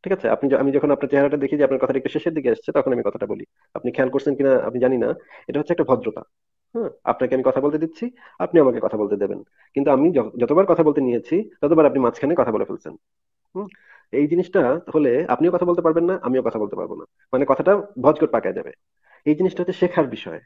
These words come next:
হ্যাঁ, আপনি এই জিনিসটা শিখবেন, আমিও এই জিনিসটা শিখবো। আপনি, আমিও হয়তো আপনার থেকে কিছু জিনিস শিখবো, আপনি হয়তো আমার থেকে কিছু জিনিস শিখবেন। কিন্তু এমন একটা ভাব যদি আপনি করেন যে আমি সবচেয়ে বেশি জানি,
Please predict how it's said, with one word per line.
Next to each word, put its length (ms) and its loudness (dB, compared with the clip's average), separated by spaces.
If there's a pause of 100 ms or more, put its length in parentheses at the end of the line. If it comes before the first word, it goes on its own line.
হ্যাঁ, 160 -4
আপনি 220 -2
এই 60 0
জিনিসটা 240 -4
শিখবেন, 440 -2
আমিও 180 0
এই 60 2
জিনিসটা 260 -4
শিখবো। 240 -4
আপনি, 180 0
আমিও 180 4
হয়তো 160 2
আপনার 160 0
থেকে 140 0
কিছু 160 -4
জিনিস 200 -2
শিখবো, 260 -2 (340)
আপনি 240 -2
হয়তো 160 4
আমার 120 2
থেকে 120 -4
কিছু 160 -4
জিনিস 220 -4
শিখবেন। 240 -10 (360)
কিন্তু 160 0
এমন 220 6
একটা 200 2
ভাব 300 2
যদি 140 4
আপনি 160 2
করেন 240 4
যে 80 2
আমি 180 6
সবচেয়ে 280 -2
বেশি 160 -4
জানি, 280 -2